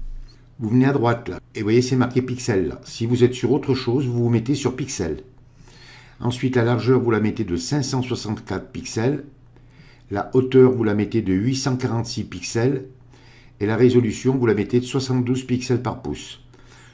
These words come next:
Ensuite, vous laissez couleur R G B, huit bits, et vous touchez plus rien. Et vous cliquez sur Créer. Voilà, ça vous ouvre un nouveau document. Et on va importer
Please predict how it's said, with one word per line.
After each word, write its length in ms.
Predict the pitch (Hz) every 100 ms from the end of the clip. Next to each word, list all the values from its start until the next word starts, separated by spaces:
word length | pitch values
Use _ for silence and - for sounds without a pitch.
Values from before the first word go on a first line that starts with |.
| -
Ensuite, 340 | 101 98 120 117
vous 80 | 101
laissez 240 | 98 107
couleur 420 | - 110 101 95
R 20 |
G 100 | 90 87
B, 60 | 107 120
huit 120 | 110
bits, 280 | 92 104 127 -
et 60 | 107
vous 140 | 110
touchez 260 | 113 98 85
plus 160 | 92
rien. 400 | 87 90 120 127 - - - -
Et 80 | 113
vous 80 | 113
cliquez 320 | - 113 127
sur 160 | 123 120
Créer. 380 | - 85 62 - - - - - -
Voilà, 140 | 87
ça 160 | 82 104
vous 200 | 107 101
ouvre 140 | 101
un 40 | 107
nouveau 220 | 98 98
document. 600 | 92 - 92 104 151 - - - - - - - - - - -
Et 240 | 117 -
on 80 | 120
va 180 | 117 117 139
importer 720 | 143 120 - 127 269 -